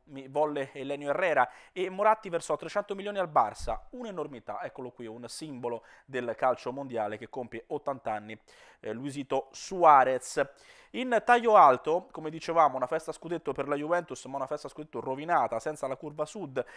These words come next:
Il club è ingiusto, il giudice, eh, chiude il settore dello stadium per due turni. Multato il Torino,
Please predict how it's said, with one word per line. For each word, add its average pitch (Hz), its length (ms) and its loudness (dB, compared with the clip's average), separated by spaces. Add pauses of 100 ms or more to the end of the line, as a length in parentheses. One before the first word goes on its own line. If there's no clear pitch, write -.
(120)
Il 185 220 0
club 151 460 2
è 170 80 -6
ingiusto, 156 640 -6
il 131 260 -4
giudice, 160 580 -6 (140)
eh, 113 120 -10
chiude 160 180 -10
il 135 60 -8
settore 143 340 -6
dello 127 140 -10
stadium 202 400 -2
per 135 200 -6
due 143 140 -8
turni. 107 340 -12 (320)
Multato 135 360 0
il 123 80 -4
Torino, 160 460 -4